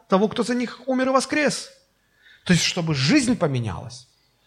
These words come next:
Меняет ли Пасха вашу жизнь? Вот в чем вопрос. И в сегодняшней проповеди я хотел бы с Божьей помощью попытаться, э, сделать обратное тому, что делают фокусники. Попытаться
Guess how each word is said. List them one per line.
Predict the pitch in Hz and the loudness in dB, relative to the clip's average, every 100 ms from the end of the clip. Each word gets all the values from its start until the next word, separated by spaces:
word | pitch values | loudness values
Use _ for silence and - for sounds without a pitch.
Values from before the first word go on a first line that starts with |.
| _ _ _ | _ _ _
Меняет | 147 170 214 269 262 | 4 6 6 4 2
ли | 262 | -4
Пасха | 208 254 - 247 | 0 0 0 -4
вашу | 233 226 220 | -4 -6 -8
жизнь? | 240 214 123 - _ _ _ | -6 -6 -8 -12 _ _ _
Вот | 139 151 | -6 -6
в | |
чем | - 214 | -6 -6
вопрос. | 226 240 208 - - _ _ _ - - - - - | -6 -6 -6 -8 -18 _ _ _ -18 -16 -14 -14 -8
И | 165 | -4
в | |
сегодняшней | - 247 269 233 247 240 | -2 -2 0 0 -2 -4
проповеди | 254 294 269 226 175 | -4 -4 -2 -2 0
я | 196 | 0
хотел | 226 202 226 233 | -2 -4 0 0
бы | 190 175 - - _ _ _ _ _ - | 2 -2 -4 -18 _ _ _ _ _ -8
с | 127 127 | -4 2
Божьей | 196 170 165 | 4 4 2
помощью | 127 220 185 - 127 - - - - - _ | 0 -2 0 -2 -8 -12 -20 -20 -20 -20 _
попытаться, | 160 - 160 220 208 - 180 170 - 190 | -4 -2 2 4 4 2 -2 -2 -12 -10
э, | 165 147 139 135 | -2 0 0 -2
сделать | 131 131 196 170 127 - - - - | -2 0 2 2 0 -10 -20 -20 -20
обратное | - 160 156 226 214 196 175 | 2 4 6 6 6 4 0
тому, | 165 185 180 | 2 -2 -2
что | - 143 | -4 -4
делают | 147 143 135 | -2 -2 -2
фокусники. | - 123 117 - - _ - _ _ - - - - - - - _ | -4 -8 -8 -12 -16 _ -20 _ _ -20 -20 -20 -20 -20 -20 -20 _
Попытаться | 170 190 208 214 208 202 208 214 | 2 4 4 4 4 4 4 4